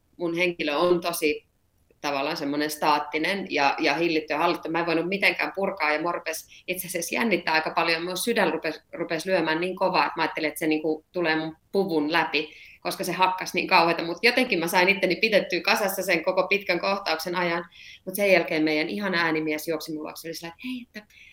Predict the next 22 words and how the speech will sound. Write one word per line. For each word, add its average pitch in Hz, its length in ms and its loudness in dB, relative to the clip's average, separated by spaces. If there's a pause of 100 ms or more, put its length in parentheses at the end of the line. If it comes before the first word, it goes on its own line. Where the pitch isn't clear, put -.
(200)
meidän 226 120 -6
pitää 202 180 -4
äkkiä 202 260 -6
tota, 156 400 -6 (100)
etsiä 160 260 -6
sun 165 180 -4
mikrofonille 165 560 -6
uusi 165 240 -8
paikka, - 280 -14
kun 160 300 -10 (380)
sun 175 160 -8
sydän 180 300 -8
lyö 156 120 -4
niin 156 160 0
kovaa, 151 260 -2
että 143 100 -8
me 156 60 -2
ei 156 60 -2
kuulla 160 240 0
kenenkään 151 420 -2
muun 143 200 -4
repliikkejä. 190 680 -8